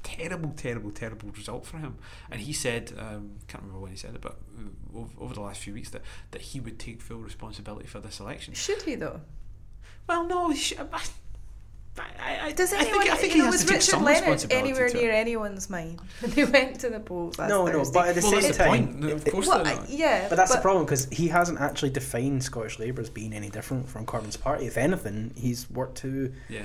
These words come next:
Speaker 1: well, you had
Speaker 3: pull
Speaker 1: Ian,
Speaker 3: it back
Speaker 1: Ian
Speaker 3: into
Speaker 1: Murray
Speaker 3: the image
Speaker 1: saying that
Speaker 3: again.
Speaker 1: today that,
Speaker 3: Yeah.
Speaker 1: um, that, you know, Kezia Dugdale worked very hard to, uh, to sort of disassociate Scottish Labour and, and create, you know, a, a separate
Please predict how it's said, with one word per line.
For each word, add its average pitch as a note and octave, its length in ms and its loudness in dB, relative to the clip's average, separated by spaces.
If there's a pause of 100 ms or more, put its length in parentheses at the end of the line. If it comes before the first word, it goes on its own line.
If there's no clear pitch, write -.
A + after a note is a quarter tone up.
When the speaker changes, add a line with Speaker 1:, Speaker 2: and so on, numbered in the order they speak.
(180)
Speaker 1:
well, C#3 100 -6
you D3 60 -2
had - 100 12
Speaker 3:
pull D3+ 100 8
Speaker 1:
Ian, F3+ 80 6
Speaker 3:
it D3+ 80 2
back C#3 160 4
Speaker 1:
Ian D3 80 2
Speaker 3:
into B2 120 0
Speaker 1:
Murray C3 100 2
Speaker 3:
the D3 60 0
image A#2 120 0
Speaker 1:
saying A2+ 120 -4
that A2 60 -4
Speaker 3:
again. A2 40 -6 (120)
Speaker 1:
today A2 180 -6
that, G#2 360 -8
Speaker 3:
Yeah. A#2+ 80 2
Speaker 1:
um, G#2 380 -10
that, G#2 220 -8 (460)
you A#2 80 -10
know, G2+ 60 -10
Kezia - 260 -8
Dugdale G2+ 320 -8
worked G2+ 280 -10
very G#2 260 -8
hard G2+ 380 -8
to, G2 300 -8 (540)
uh, F#2+ 480 -12 (300)
to G2 180 -12 (160)
sort - 180 -10
of - 80 -16
disassociate - 680 -12
Scottish G#2+ 400 -10
Labour G2 260 -10 (120)
and, G2 180 -12
and G2+ 180 -14
create, G#2+ 280 -12 (160)
you A#2 80 -12
know, G2 60 -12 (480)
a, - 40 -14
a - 20 -10
separate - 480 -6